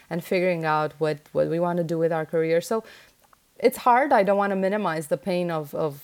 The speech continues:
finding out that your job won't <laughs> exist anymore in two months, or sometimes it's even worse. It's like, tomorrow, that's it, you're done.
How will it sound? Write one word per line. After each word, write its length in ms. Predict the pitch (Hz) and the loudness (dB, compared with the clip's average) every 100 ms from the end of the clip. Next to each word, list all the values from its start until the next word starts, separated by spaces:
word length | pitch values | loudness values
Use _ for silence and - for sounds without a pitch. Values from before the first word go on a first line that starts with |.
| - | -4
finding 340 | 175 170 170 160 | -2 0 -4 -4
out 160 | 160 | -4
that 180 | 156 - | -4 -2
your 120 | 151 | -4
job 320 | 139 156 151 | -2 -4 -4
won't 340 | 147 160 151 - | -6 -6 -6 -6
<laughs> 60 | 139 | -4
exist 340 | 170 185 - | -2 -2 -2
anymore 380 | 160 156 151 147 | -4 -2 -4 -4
in 200 | 147 143 | -4 -2
two 160 | 180 | -2
months, 340 | 160 214 277 - - - - - | 0 -2 -6 -10 -20 -20 -20 -8
or 380 | - 156 156 156 - - | -4 -2 0 -2 -6 -8
sometimes 500 | - 170 160 156 147 | -2 -2 0 -4 -6
it's 140 | 147 | -6
even 240 | 165 139 131 | -6 -4 0
worse. 260 | 165 214 | 0 0
It's 160 | 190 - | -2 -2
like, 180 | 143 - | -4 -4
tomorrow, 480 | 139 143 175 214 202 | -6 -2 0 0 -2
that's 300 | 147 151 190 | -4 -2 -2
it, 140 | 220 - - | -2 -8 -6
you're 220 | 147 139 | -2 0
done. 320 | 156 220 285 | 0 -2 -4